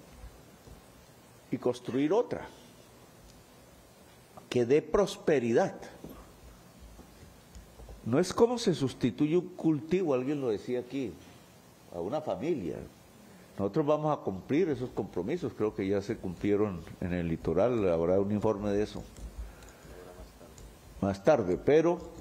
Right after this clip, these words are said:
lo cierto es que no, esa, esa solución no es completa.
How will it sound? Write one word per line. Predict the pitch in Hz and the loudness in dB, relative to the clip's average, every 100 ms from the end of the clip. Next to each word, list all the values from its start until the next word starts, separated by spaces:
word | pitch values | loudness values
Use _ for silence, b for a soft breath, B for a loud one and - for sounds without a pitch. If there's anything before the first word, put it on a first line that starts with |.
| - - - - - - - - - - - - - - - - | -16 -16 -20 -18 -18 -18 -20 -20 -20 -20 -20 -20 -20 -20 -20 -6
lo | 98 | -6
cierto | - 147 - 165 | 2 2 4 0
es | - | 0
que | 160 151 | 2 4
no, | 139 147 | 4 4
esa, | 156 147 160 156 147 147 - - | 2 4 4 6 4 2 0 0
esa | 123 156 | 4 2
solución | - 143 123 - 151 151 | 4 2 2 2 0 2
no | 151 151 160 | 0 2 4
es | 180 208 - - - | 4 2 -4 -14 -6
completa. | 123 113 165 220 - | -4 0 0 0 -4